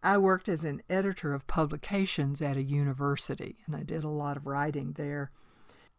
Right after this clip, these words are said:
I was a winner of a National Time Life Editorial Award, and after that I was asked to give a talk on writing to a national conference of university editors.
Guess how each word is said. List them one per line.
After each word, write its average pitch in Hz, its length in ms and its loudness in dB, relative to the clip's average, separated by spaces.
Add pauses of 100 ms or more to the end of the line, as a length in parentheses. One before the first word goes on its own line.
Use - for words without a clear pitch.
(140)
I 180 120 4
was 175 180 4
a 156 60 2
winner 180 560 6
of 160 460 0
a 151 180 0
National 156 760 0 (120)
Time 165 300 2
Life 151 320 2
Editorial 151 760 -2
Award, 143 520 -4 (800)
and 156 360 0
after 214 300 6
that 185 260 6
I 180 60 6
was 156 200 0
asked 156 300 0
to 151 80 0
give 151 260 -4
a 160 60 -6
talk - 520 -4
on 139 200 -2
writing 143 500 -2
to 151 200 -2
a 147 40 -2
national 151 680 -4
conference 165 640 -2
of 147 100 -6
university 147 760 -4
editors. 156 840 -6